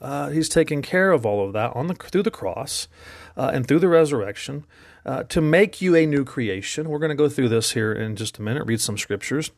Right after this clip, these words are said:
Uh, but he's taken care of it. Uh, he's taken care of it through the cross, to, to, through his deep love for you, through his sacrifice on the cross, through his resurrection, through your co-, through your co-crucifixion, through your co-burial, through your co-resurrection with Christ, that you are now a new,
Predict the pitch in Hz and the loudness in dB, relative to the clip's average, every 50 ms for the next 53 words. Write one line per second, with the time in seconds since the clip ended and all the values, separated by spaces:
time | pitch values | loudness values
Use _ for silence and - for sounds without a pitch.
0 | _ _ _ - - - - - - - - 139 139 143 147 143 147 147 175 170 | _ _ _ -20 -20 -20 -20 -20 -16 -4 2 4 4 4 6 6 4 4 4 2
1 | - - 202 170 175 180 175 - 190 190 190 180 131 - - - - _ _ _ | 4 4 4 4 4 -2 0 2 2 2 2 2 0 -2 -6 -10 -12 _ _ _
2 | - - - _ _ - - 117 117 127 143 147 - - 170 151 151 151 143 - | -20 -20 -20 _ _ -8 -6 -6 -4 0 0 0 2 4 2 2 2 0 2 4
3 | 180 180 175 160 - 180 170 156 147 - - 147 123 120 131 131 - - - _ | 4 4 4 2 2 2 0 0 0 -2 -2 -2 0 0 -2 -4 -6 -6 -8 _
4 | - - 139 131 131 127 123 - - - - - 127 - - - 160 165 151 160 | -8 -4 -2 0 0 0 -2 -2 -4 -10 -14 -16 -16 -12 0 2 4 4 6 4
5 | 151 127 113 113 131 160 - - 147 135 143 143 143 135 135 - 127 110 107 113 | 4 2 2 0 0 0 0 -2 0 4 4 6 4 4 2 -4 -8 -6 -4 -4
6 | 117 127 139 131 - 127 123 123 110 123 127 117 117 - 147 147 151 - - 151 | -4 -6 -6 -8 -4 -2 -2 0 0 0 -2 -2 0 0 2 2 2 2 0 -4
7 | 131 - 156 147 147 - 147 143 143 123 - - 98 107 110 113 - - 120 107 | 0 2 2 2 2 -2 -4 -6 -8 -10 -8 -8 -6 -6 -6 -8 -6 -6 -4 -2
8 | 113 120 120 113 - _ - - - - - - 135 135 131 117 120 117 127 131 | -2 -2 -2 -4 -6 _ -16 -20 -20 -20 -6 0 0 2 2 2 2 4 4 2
9 | 131 - - 156 135 120 - 120 110 110 139 180 180 - - 165 139 131 123 117 | 2 0 -6 -6 -6 -4 -2 -2 -2 0 0 0 0 0 2 4 4 4 4 2
10 | 110 - - - - - - - - - - _ _ - - 151 135 139 156 190 | -2 -6 -14 -20 -20 -20 -20 -20 -20 -20 -20 _ _ -2 0 2 4 4 4 2
11 | 185 - - - 156 139 135 131 131 127 - - 135 123 - - 110 - 113 104 | 2 -2 -2 2 4 4 4 4 0 -2 -2 -2 0 0 0 -4 -6 -6 -8 -8
12 | - - - 135 127 127 127 120 120 139 180 185 - - 143 120 110 104 107 101 | -8 -8 -8 -8 -6 -4 -2 -2 0 0 0 -2 0 2 2 2 2 4 0 0
13 | 98 95 98 107 127 127 - - 139 127 135 175 208 - - 156 123 113 110 107 | 0 0 0 -2 -4 -4 -2 -2 0 2 4 2 2 2 2 2 2 4 4 2
14 | 110 104 104 92 90 131 123 - - 113 104 107 - - 113 107 117 120 - 131 | 0 0 -2 -2 -2 -2 -2 -2 -4 -6 -6 -8 -6 -4 -2 -2 -2 -2 -2 -2
15 | 127 147 160 165 160 156 151 147 143 143 139 127 123 127 | 0 2 4 4 4 4 2 0 2 0 0 0 -2 -2